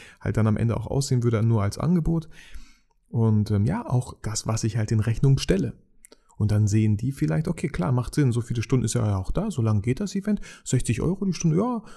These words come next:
nee, ist okay.“ Hundert Euro wäre natürlich ein bisschen, wo ich mir denken würde, dann wahrscheinlich, wo die sich auch dann denken würden, so, „Oh, hundert Euro ist natürlich ein Batzen Geld.“ So, so viel zum Angebot. Die haben's angenommen, ich war happy, die waren happy. Win-Win-Situation. Wie gesagt, aber ich fand's irgendwie so spannend,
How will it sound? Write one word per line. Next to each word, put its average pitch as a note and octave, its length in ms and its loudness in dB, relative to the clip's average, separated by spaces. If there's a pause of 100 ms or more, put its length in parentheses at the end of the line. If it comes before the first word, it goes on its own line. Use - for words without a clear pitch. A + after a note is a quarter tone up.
(160)
nee, B3+ 340 2
ist - 100 0
okay.“ - 360 -2 (200)
Hundert D3 240 6
Euro B2 240 2
wäre A#2 100 2
natürlich A2 260 0
ein A2+ 80 2
bisschen, G#2+ 240 -2
wo A2 60 0
ich G2+ 80 0
mir G#2+ 80 2
denken G#2 280 0
würde, G#2+ 160 -2
dann G#2 160 0
wahrscheinlich, G2+ 320 0
wo G#2 120 2
die G2+ 140 -2
sich G2+ 240 0
auch - 160 -2
dann A2 160 2
denken G#2 300 0
würden, G#2+ 200 0
so, - 80 -4
„Oh, - 300 -6
hundert B2+ 240 -2
Euro D3+ 240 -2
ist D3 100 -4
natürlich C#3+ 240 0
ein C3+ 80 2
Batzen C#3 280 0
Geld.“ - 280 -6 (800)
So, - 260 -8 (140)
so D#3 140 0
viel B3 160 0
zum A3+ 180 0
Angebot. D3+ 380 2
Die D3+ 80 4
haben's E3+ 180 4
angenommen, F3+ 420 2
ich - 140 -4
war C3 100 0
happy, B2+ 280 2
die A#2+ 180 -2
waren A#2+ 160 2
happy. A2+ 380 2 (800)
Win-Win-Situation. A2 1000 2 (680)
Wie A#2+ 100 4
gesagt, A#2 300 4
aber A#2 140 0
ich A2+ 80 -2
fand's B2 240 2
irgendwie B2 340 0
so A#2 140 -2
spannend, B2+ 500 -2